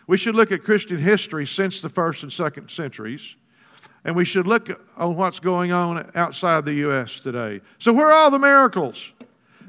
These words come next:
Golly, y-, y'all are just so good today. You asked that question. So because you have, I have a few samples to share with you on a few things. This is my miracle bag. I'm not gonna pull a rabbit out of it, okay?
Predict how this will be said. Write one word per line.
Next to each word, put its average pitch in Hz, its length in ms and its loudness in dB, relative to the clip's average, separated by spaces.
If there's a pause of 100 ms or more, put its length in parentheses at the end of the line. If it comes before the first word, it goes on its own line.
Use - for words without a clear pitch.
Golly, 294 440 4
y-, 226 160 4
y'all 269 300 4
are 233 80 4
just 202 200 -2
so 226 160 0
good 185 220 -2
today. 120 400 -2 (340)
You 175 140 6
asked 190 220 2
that 208 200 0
question. 127 500 -6 (260)
So 208 140 2
because 202 480 4
you 214 120 0
have, 196 340 4
I 196 140 4
have 196 100 0
a 147 80 0
few 185 280 -6
samples 180 720 -4 (360)
to 151 100 -4
share 190 320 2
with 143 240 -4
you 123 220 -6
on 117 80 -14
a 120 40 -10
few 135 200 -6
things. 120 380 -8 (220)
This 226 240 4
is 180 160 -2
my 180 180 6
miracle 165 580 2
bag. 123 580 -2 (460)
I'm 143 160 -2
not 156 160 0
gonna 165 120 -4
pull 214 180 0
a 240 60 4
rabbit 185 360 4
out 120 200 2
of 113 120 -6
it, 117 80 -4
okay? 123 440 -4